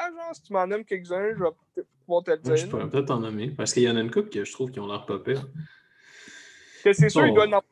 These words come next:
Speaker 1: peut-être, genre, vraiment beaucoup que, genre, ils ont passé inaperçus, là.
Speaker 2: Ouais, ben, il y en a plein que c'est comme, euh,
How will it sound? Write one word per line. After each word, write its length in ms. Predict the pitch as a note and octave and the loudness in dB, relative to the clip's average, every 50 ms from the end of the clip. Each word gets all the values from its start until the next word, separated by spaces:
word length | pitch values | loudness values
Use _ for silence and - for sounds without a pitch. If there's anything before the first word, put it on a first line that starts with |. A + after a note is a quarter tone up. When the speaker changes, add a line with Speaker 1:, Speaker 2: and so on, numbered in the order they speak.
| _ _ - | _ _ -2
Speaker 1:
peut-être, 220 | A3 A#3 A#3+ A#3 | 2 2 2 4
genre, 320 | G#3 G3+ F#3 F#3 F#3 F#3 F3 | 2 2 4 4 2 2 0
vraiment 320 | E3+ E3+ F3+ F3+ G3 G3+ G#3 | -2 -8 -6 -4 -2 -4 -2
beaucoup 420 | F#3+ F#3+ F#3 - - - A3 A3 - | -4 -8 -12 -12 -16 -14 -14 -12 -6
que, 200 | - F#3+ E3+ E3 | -4 -2 -2 0
genre, 200 | E3 D#3+ D#3+ D#3+ | 0 0 0 0
ils 80 | E3 | 0
ont 120 | E3 D#3+ D#3 | -2 -4 0
passé 380 | - E3 D#3+ D#3 D#3 - F3+ | 2 4 4 4 2 -2 -6
inaperçus, 580 | F3 E3+ D#3+ D3+ - D3+ - - - F#3 F3+ G3 | -4 -4 -4 -2 -4 -8 -8 -10 -14 -12 -12 -10
là. 160 | A3 A#3+ A#3+ B3 B3+ _ _ _ - - | -8 -8 -8 -8 -10 _ _ _ -10 -4
Speaker 2:
Ouais, 280 | C3 B2 A#2+ A#2+ A#2+ A2+ | 0 2 2 4 4 4
ben, 80 | A#2 A2+ | 4 4
il 60 | A2+ | 4
y 40 | A2 | 4
en 80 | G#2+ | 2
a 80 | A2 G#2 | 0 0
plein 220 | A2 B2 B2 C#3 | 0 0 0 0
que 160 | - - G#2+ | 0 0 0
c'est 180 | G2+ - A#2+ - | 0 0 0 -2
comme, 260 | - G#2 G2+ G2 G2+ | -4 -6 -6 -6 -8
euh, 360 | G2 F#2+ F#2+ F#2+ F#2+ F#2+ G2 | -8 -6 -6 -6 -6 -6 -8